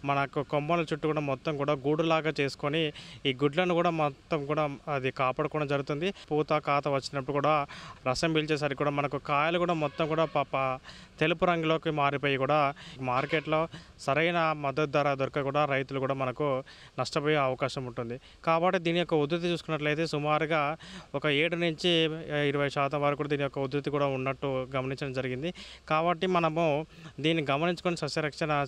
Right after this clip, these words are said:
చర్యలు చేసుకున్నట్లయితే నీటిలో కరిగే గ్రంథకం లీటర్ నీటికి మూడు గ్రాములు కనుక పిచికారీ చేసుకున్నట్లయితే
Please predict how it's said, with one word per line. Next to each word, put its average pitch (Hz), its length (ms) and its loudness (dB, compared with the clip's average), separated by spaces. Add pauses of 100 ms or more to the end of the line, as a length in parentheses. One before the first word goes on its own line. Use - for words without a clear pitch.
చర్యలు 139 180 0
చేసుకున్నట్లయితే 135 600 -2 (520)
నీటిలో 160 380 2
కరిగే 156 400 2
గ్రంథకం 131 560 -2 (200)
లీటర్ 151 280 2
నీటికి 156 280 -2
మూడు 147 220 2
గ్రాములు 135 340 0
కనుక 131 360 -2
పిచికారీ 127 320 -4
చేసుకున్నట్లయితే 131 680 -4